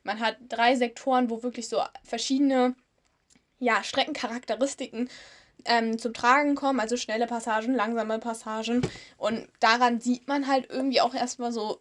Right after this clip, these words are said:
wie gut eigentlich das Auto der einzelnen Teams ist. Weil man sagt ja immer so, wenn das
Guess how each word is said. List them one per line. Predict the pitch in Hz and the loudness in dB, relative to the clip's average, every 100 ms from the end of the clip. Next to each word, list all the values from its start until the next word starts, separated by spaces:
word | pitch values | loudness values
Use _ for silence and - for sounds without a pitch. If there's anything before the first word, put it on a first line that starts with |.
| - | -12
wie | 220 226 | -10 -10
gut | - 247 285 - - | -6 0 2 0 -4
eigentlich | 254 254 247 247 - | -4 0 -2 -2 -6
das | - - | -8 -2
Auto | 143 233 262 | 0 0 0
der | 226 208 | 0 2
einzelnen | 196 240 - 220 208 | 2 0 -2 -4 -4
Teams | - 220 - | -6 -6 -8
ist. | - 262 453 - - _ - _ _ _ - | -4 -2 -2 -6 -16 _ -20 _ _ _ -8
Weil | 214 | -6
man | 208 | -2
sagt | 214 240 | 0 0
ja | 240 | 0
immer | 226 | -4
so, | 226 220 | -4 -2
wenn | 220 | -2
das | 220 233 - | 0 -2 -4